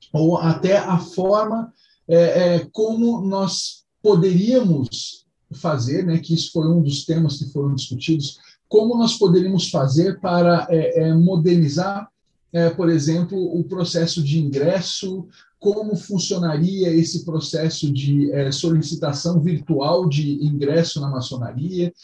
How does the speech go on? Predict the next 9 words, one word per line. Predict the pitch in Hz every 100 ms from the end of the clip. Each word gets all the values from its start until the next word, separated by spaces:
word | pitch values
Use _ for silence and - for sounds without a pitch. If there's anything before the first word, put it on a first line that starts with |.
| - _
né, | 151 165 170 185
e | 175 -
como | 208 214 208
nós | 202 -
poderíamos, | 190 175 190 180
por | - 160
exemplo, | 151 160 170 185 175 165 - _
é, | - 165 160 -
utilizar | 175 - 185 180 135 165 208